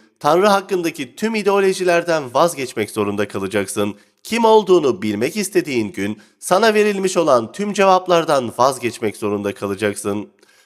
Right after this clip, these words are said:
Çünkü ödünç alınmış her şey yıkılmalıdır. Hakikat senin içinde,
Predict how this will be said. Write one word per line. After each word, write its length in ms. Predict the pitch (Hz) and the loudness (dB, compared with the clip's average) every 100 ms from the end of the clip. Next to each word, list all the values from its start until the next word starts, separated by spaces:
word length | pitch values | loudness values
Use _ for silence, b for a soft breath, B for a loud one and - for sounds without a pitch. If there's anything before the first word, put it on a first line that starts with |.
| b | b
Çünkü 540 | - 202 208 113 104 B B _ | -4 -2 0 0 0 B B _
ödünç 400 | 151 165 208 220 | 2 2 2 0
alınmış 520 | 196 180 165 123 113 - | 2 2 0 -4 -6 -12
her 240 | - 180 180 | -2 0 0
şey 240 | - 135 | -4 -6
yıkılmalıdır. 880 | 107 90 107 95 101 98 101 104 104 _ _ _ _ _ _ _ | -6 -4 -4 -2 -2 0 0 -2 -6 _ _ _ _ _ _ _
Hakikat 600 | 170 180 214 208 202 196 | 0 0 -4 -2 -4 -4
senin 260 | 139 123 104 | -4 -2 -2
içinde, 580 | 92 98 95 104 101 | -6 -6 0 0 0